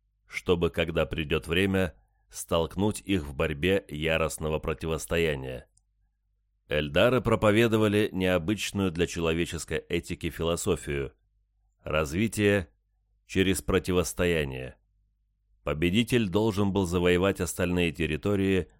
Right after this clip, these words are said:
объединив под своей властью весь мир.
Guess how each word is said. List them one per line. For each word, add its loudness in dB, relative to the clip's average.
объединив 0
под 0
своей 2
властью 0
весь -2
мир. -2